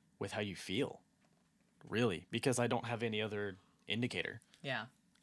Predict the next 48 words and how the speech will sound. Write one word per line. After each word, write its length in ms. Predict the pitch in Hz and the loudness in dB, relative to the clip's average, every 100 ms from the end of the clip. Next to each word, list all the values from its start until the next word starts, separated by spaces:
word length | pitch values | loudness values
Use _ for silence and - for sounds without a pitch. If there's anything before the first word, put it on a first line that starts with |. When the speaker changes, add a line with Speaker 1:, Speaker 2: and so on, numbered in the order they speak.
| - | -4
Speaker 1:
I 40 | |
don't 80 | 135 | 0
Speaker 2:
Yeah. 40 | 110 | 0
Speaker 1:
have 60 | |
an 40 | 90 | -4
example. 540 | 82 113 110 - 117 | -6 -4 -2 2 2
I 60 | 101 | 2
don't 180 | 92 - | 0 -4
have, 560 | - 95 95 90 90 - - - - - - _ - | 0 2 4 2 -2 -12 -20 -20 -20 -20 -20 _ -6
like, 140 | 95 | -4
a 40 | 85 | -4
road. 420 | 87 107 107 107 | 0 4 6 6
I 100 | 95 | 4
don't 200 | 92 87 _ _ _ _ 107 | 0 -4 _ _ _ _ -6
know 240 | 101 95 | -2 -2
what 180 | 95 - | -2 -4
to 80 | 95 | -6
make 200 | 90 87 | -6 -6
a 60 | |
goal, 580 | 82 82 95 110 120 127 - _ | -6 0 2 4 4 0 -6 _
you 140 | 120 120 | 2 4
know? 220 | 117 123 | 6 6
I 40 | |
Speaker 2:
Right, 200 | 143 139 | 6 4
Speaker 1:
don't 260 | 135 117 - - | 4 4 2 -4
Speaker 2:
right. 400 | 135 131 151 139 - - _ 127 | -6 -4 -4 -6 -12 -20 _ 4
Speaker 1:
I 60 | |
don't 140 | 139 135 | 6 6
know 100 | 117 | 4
if 100 | 131 | 2
I'm 100 | 113 | 0
doing 200 | 110 101 | -2 -6
too 140 | - | -6
much. 380 | 95 131 135 127 | -2 0 0 0
I 60 | 113 | -2
don't 140 | 101 | -2
know 80 | 101 | -4
if 120 | - | -4
I'm 80 | 104 | -2
doing 220 | 101 92 | 0 0
too 180 | - 95 | 0 2
little. 500 | 117 139 139 139 127 - | 6 8 8 8 4 2
I 120 | 110 | 2
don't 160 | 107 - | 2 0
know 80 | |
when 160 | 101 98 | -4 -4
to 60 | 90 | -6
start. 340 | - 101 95 | -4 -2 -4